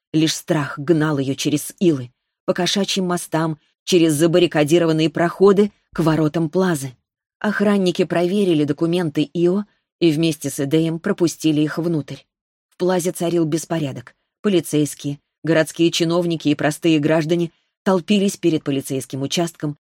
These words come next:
оживленно переговариваясь в ожидании результатов выборов. Никто не обратил внимания на Ио и Эдея, спешивших через двор к северному крылу, туда, где располагались камеры заключения.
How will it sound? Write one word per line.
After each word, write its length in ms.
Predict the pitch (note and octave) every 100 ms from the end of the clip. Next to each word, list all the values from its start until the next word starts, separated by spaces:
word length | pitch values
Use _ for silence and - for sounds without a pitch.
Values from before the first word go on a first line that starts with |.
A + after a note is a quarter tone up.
| -
оживленно 520 | E3 E3+ E3+ G#3 F3
переговариваясь 800 | F3 E3 F3 F#3+ G3+ F3+ E3+ D#3
в 40 |
ожидании 680 | D#3 D#3 D#3 F3+ F3 F3 F3
результатов 680 | - G3 F3 D#3 F3+ E3+ E3
выборов. 500 | D#3+ F#3 C3+ B2+ - _ _ _ _ -
Никто 300 | F#3 - C#4
не 120 | G#3
обратил 400 | D3 C#3 C#3+ F3
внимания 540 | D#3 D3+ E3+ F3 E3 D3+ _ -
на 160 | E3 D#3+
Ио 340 | - F3+ E3+
и 300 | - E3 D#3+
Эдея, 400 | D3 F3 D#3 C3+ _ -
спешивших 680 | - E3+ - E3+ - C#3
через 280 | - D3 D3
двор 300 | C3+ E3+ F3+
к 100 | -
северному 500 | - D#3 D3 C#3+ D3+
крылу, 400 | D3 F3 F3 C#3+ _ _ _
туда, 320 | F#3 D#3+ E3
где 160 | E3+ D3
располагались 680 | C#3 - C3+ C#3 D3 D3 -
камеры 380 | - D#3 C#3+ C#3+
заключения. 720 | D3 D#3 D3 E3+ D3 C3